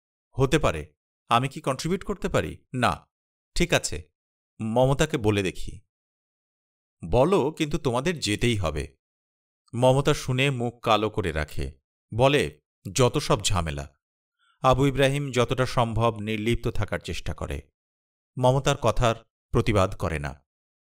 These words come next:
আবার মমতার এই অনিচ্ছাকে প্রশ্রয় দেওয়া থেকেও নিজেকে বিরত রাখে।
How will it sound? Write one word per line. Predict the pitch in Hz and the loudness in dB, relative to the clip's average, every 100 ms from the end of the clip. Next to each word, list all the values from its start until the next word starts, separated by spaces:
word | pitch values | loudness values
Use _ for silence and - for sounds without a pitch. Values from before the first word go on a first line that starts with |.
| _ _ - | _ _ -2
আবার | 139 147 | 2 2
মমতার | 139 143 165 180 | 2 0 2 2
এই | 170 | 4
অনিচ্ছাকে | 139 113 139 - 165 | 2 2 0 -2 -2
প্রশ্রয় | 151 104 - 139 139 | -2 -2 0 2 4
দেওয়া | 147 147 | 4 4
থেকেও | 160 - 85 - - - | 2 0 -2 -4 -10 -4
নিজেকে | 135 123 139 | -2 0 0
বিরত | 104 101 95 | 0 0 0
রাখে। | 78 76 - 76 | -2 -4 -4 -6